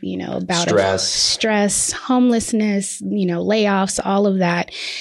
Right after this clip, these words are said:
Speaker 1: And I found myself putting me and my health on the back burner. Everybody else came before me. Made a lot of decisions that weren't,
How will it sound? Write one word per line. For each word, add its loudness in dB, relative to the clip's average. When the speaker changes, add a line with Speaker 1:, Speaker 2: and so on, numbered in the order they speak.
Speaker 1:
And 0
I 0
found 2
myself 0
putting 2
me 2
and 2
my 2
health -4
on 2
the 4
back -2
burner. 2
Everybody 0
else -4
came 0
before -6
me. 0
Made 2
a 4
lot 2
of 0
decisions 2
that -2
weren't, 0